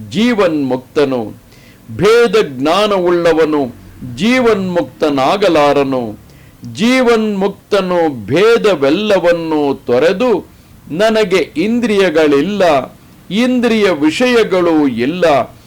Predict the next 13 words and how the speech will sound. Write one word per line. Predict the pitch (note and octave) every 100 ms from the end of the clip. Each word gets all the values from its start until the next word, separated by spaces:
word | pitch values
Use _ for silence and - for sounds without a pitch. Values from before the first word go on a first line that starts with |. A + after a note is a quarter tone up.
| - -
ನಿರ್ಗುಣನು | C3 F#3+ C4 G3 E3 A3+ G#3+ G#3 F#3
ನಾನು, | D#3+ C#3 D3 F3 E3 D3 B2 - - -
ಎಲ್ಲಕ್ಕೂ | D#3 G#3+ B3 B3 A3+ - - G#3 F#3
ಪ್ರಭುವು | D#3+ - C#3 E3+ D#3+ A#3 G3
ನಾನು, | D#3 C#3 C#3+ E3+ D#3+ C3+ - - - -
ಎಲ್ಲವೂ | C#3+ G#3+ B3 B3 A#3 G#3 G3+
ನನಗೋಸ್ಕರವಾಗಿಯೇ | F3+ D3+ C#3+ G3 A3+ B3+ C4 - A#3+ A3+ G3+ F#3+ F#3 E3 E3+ E3
ಇರುವವು | D3+ B2+ C#3 G#3 G3 F3 E3 D#3+
ಎಂದು | C#3 D3 D3 C#3 C3+ B2 -
ತಿಳಿಯುವನು. | A2 C3 E3+ D3 C#3 C3 G#2+ - - - - - - - - - - -
ನಾನು | D3+ F3+ F3 D#3 D3+
ಸಚ್ಚಿದಾನಂದ | C#3 C#3 D3+ - G#3 E3+ E3 D3+ D3 C#3+ C3+
ಸ್ವರೂಪನು, | C3 - B2 D3 D#3 - C#3 C3+ A#2+